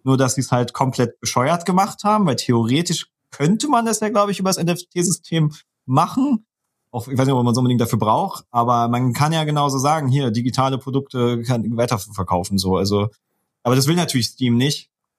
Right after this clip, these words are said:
dass die Leute die Spiele kaufen und dann wieder wer-, verkaufen, weil dann würden ein paar Leute, glaub ich, ihre Bibliothek mal ausmisten und warum sollte man dann halt die Produkte ja neu kaufen? So,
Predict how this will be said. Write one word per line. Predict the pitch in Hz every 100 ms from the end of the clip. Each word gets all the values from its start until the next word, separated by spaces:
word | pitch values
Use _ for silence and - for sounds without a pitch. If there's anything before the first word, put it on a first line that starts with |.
| -
dass | -
die |
Leute | 127 127 127
die |
Spiele | - 139 127
kaufen | - 131 139 120 123
und | 117 117 113
dann | 110 113
wieder | 107 110
wer-, | 110 120
verkaufen, | - 127 - 101 101 113
weil |
dann | 110 113
würden | 139
ein | 135
paar | 143 160
Leute, | 147 143
glaub | 131 127
ich, | 123 127
ihre | 127 123 117 - -
Bibliothek | - 131 127 120 143 151 147
mal | 123 120
ausmisten | 139 156 123 120 - 135 147 151 - _ _ _ -
und | 117 113 117 107 - - - _ _ _ _ _ _
warum | 117 113 120
sollte | 117 123 120
man | 117 110
dann | 110 117
halt | 117 110 107
die | 110 110 - -
Produkte | 110 104
ja | 104
neu | 98 107
kaufen? | 90 78 101 90 _ _ _ -
So, | 101 98